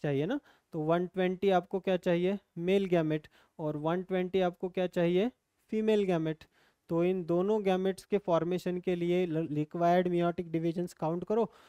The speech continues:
फिर आपको आंसर मिल जाएगा। ठीक है, आंसर्स, अ,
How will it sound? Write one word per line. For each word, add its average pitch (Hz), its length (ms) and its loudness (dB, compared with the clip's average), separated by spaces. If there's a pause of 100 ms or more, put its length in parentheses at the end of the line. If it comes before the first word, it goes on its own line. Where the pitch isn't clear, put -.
(160)
फिर 156 140 0
आपको 151 260 -4
आंसर 131 320 -8
मिल 123 200 -8
जाएगा। 117 360 -8 (340)
ठीक 180 140 0
है, 277 140 4 (640)
आंसर्स, 202 680 0 (300)
अ, 151 400 0